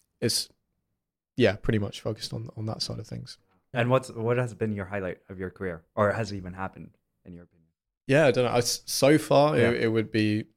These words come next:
Speaker 1: my, I wouldn't even pin it down just to the, uh, the debut in F one.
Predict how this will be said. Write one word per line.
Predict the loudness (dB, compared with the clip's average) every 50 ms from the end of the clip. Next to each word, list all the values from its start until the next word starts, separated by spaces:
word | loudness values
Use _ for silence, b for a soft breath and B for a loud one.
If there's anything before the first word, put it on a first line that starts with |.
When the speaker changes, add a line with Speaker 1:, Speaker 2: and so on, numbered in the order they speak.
| _ _ -18 -18 -18 -18
Speaker 1:
my, | -18 -14 -12 -12 -10 -6 -4 -2 0 0 0 -2 -4 -6 _ _ _ _ _ _
I | -4 0
wouldn't | 2 2 2 2 0 -2
even | -4 -6 -6 -4 -6 -6
pin | -6 -2 -2 0 0
it | 0 -2 0
down | 0 0 0 0 -2
just | -4 -6 -6 -6 -4
to | -4 -4
the, | -2 -2 -2 -2 -2 -4 -4 -4
uh, | -4 -4 -2 -2 -2 -2 -4 -4 -8 -12 _ _ _ _ _ _ _
the | -4 -2 -2 -2 0
debut | 2 0 2 2 0 -2 -2
in | -4
F | -6 -8 -4 -2
one. | 0 0 0 0 -2 -4 -6